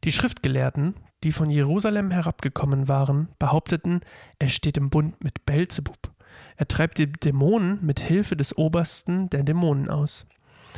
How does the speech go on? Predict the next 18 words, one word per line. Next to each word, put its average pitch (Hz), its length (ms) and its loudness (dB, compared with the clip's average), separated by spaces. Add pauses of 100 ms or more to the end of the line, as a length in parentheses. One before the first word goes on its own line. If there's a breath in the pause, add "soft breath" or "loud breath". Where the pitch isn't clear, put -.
(180 loud breath)
Jesus 208 500 0
rief 170 140 0
sie 156 140 -2
zu - 280 -2
sich, 156 360 -2
um 156 180 -2
ihnen 151 200 0
eine 147 200 0
Antwort 170 320 -2
zu 147 120 -2
geben. 147 300 -2 (500 loud breath)
Er 147 120 -2
gebrauchte - 440 -2
dazu - 280 -4
eine 143 220 0
Reihe 143 200 0
von 156 180 -4
Vergleichen. 156 580 -2